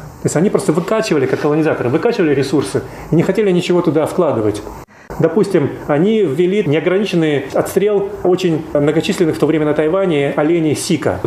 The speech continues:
Шкура оленя — это была валюта, которая хорошо торговалась. И голландцы, значит, первым делом стали отстреливать стада этих оленей. Вот. Но им было мало того, что там аборигены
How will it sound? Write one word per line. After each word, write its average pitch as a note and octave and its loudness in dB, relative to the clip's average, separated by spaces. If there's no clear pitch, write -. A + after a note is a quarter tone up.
Шкура F3+ 0
оленя — G3+ 2
это C#3 0
была D3+ 2
валюта, E3 0
которая C#3 0
хорошо D#3 0
торговалась. D3 -2
И D#3+ 4
голландцы, A3 0
значит, F3 -2
первым F#3+ 2
делом G#3+ 0
стали E3 0
отстреливать E3+ 0
стада D3+ 0
этих C#3+ 0
оленей. A#2+ 0
Вот. C3 2
Но E3+ 2
им G#3 2
было G3+ 2
мало A3 0
того, D3+ 0
что C#3+ 0
там C#3 0
аборигены C#3+ 0